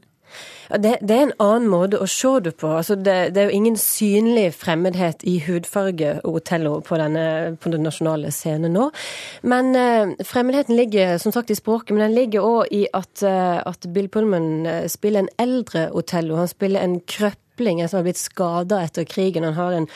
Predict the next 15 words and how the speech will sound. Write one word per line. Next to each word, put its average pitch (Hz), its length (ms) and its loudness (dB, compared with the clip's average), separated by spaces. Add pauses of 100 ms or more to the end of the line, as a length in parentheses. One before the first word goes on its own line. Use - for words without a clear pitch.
(420)
bandasjert 190 640 0 (100)
hånd, 185 260 0
og 160 120 -2
han 151 160 -8
halter 180 420 -4
på - 160 -4
ene 160 240 -2
foten, 185 480 -4
og 170 140 -2
det 190 160 2
er 165 180 0
hans, 170 400 -4
eh, 156 160 -4 (380)
hans 185 260 -2
lyte, 170 440 -2